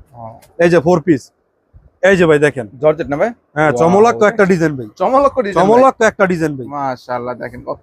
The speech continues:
Speaker 1: সুন্দর
Speaker 2: দেখেন
Speaker 1: একটা
Speaker 2: ভাই,
Speaker 1: কালেকশন।
Speaker 2: এই যে ওড়নাটা পুরাটা আবার কাজ করা আছে।
Speaker 1: আরি কাজ করা আছে।
Speaker 2: ইনশাআল্লাহ যারা ইয়াং জেনারেশন আমার, এ, কলেজ কিংবা ছোট বোন আছে, ইনশাআল্লাহ তারা পড়লে ফুটে থাকবো।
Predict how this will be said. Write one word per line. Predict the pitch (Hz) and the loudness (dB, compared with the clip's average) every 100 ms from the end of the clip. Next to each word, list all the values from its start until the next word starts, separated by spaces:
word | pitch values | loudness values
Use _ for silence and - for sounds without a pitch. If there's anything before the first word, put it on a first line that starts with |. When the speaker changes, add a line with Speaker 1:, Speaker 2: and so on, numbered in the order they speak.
| - | -16
Speaker 1:
সুন্দর | 139 143 | -14 -2
Speaker 2:
দেখেন | 165 165 156 | 0 0 0
Speaker 1:
একটা | 131 | -2
Speaker 2:
ভাই, | 110 | -6
Speaker 1:
কালেকশন। | - 202 | -10 -6
Speaker 2:
এই | 156 | 0
যে | |
ওড়নাটা | 170 196 196 214 | 2 2 2 0
পুরাটা | 175 208 185 | 2 2 2
আবার | 175 | 0
কাজ | 170 170 | 0 -4
করা | - 202 190 | 0 2 2
আছে। | 170 233 202 | 0 -6 -6
Speaker 1:
আরি | 147 | -6
কাজ | 139 - | -4 -6
করা | 139 | -6
আছে। | 160 | -4
Speaker 2:
ইনশাআল্লাহ | 156 190 190 | -2 0 0
যারা | 170 175 170 - _ - | 2 2 0 -4 _ -4
ইয়াং | 165 180 | 0 0
জেনারেশন | 170 185 185 160 175 | 0 2 2 2 0
আমার, | 170 165 151 - _ _ - | 2 0 -2 -6 _ _ -4
এ, | 156 151 | 0 2
কলেজ | 180 180 175 - | 2 2 2 0
কিংবা | 175 165 160 | -4 0 0
ছোট | 156 170 170 165 156 139 | 0 -2 0 2 2 0
বোন | 151 170 | 0 0
আছে, | 175 202 208 | 0 0 0
ইনশাআল্লাহ | 165 160 160 156 | -2 -2 -2 0
তারা | 156 156 | 0 0
পড়লে | 175 160 139 131 | 0 2 0 0
ফুটে | 151 170 | -2 0
থাকবো। | 156 131 | 0 -2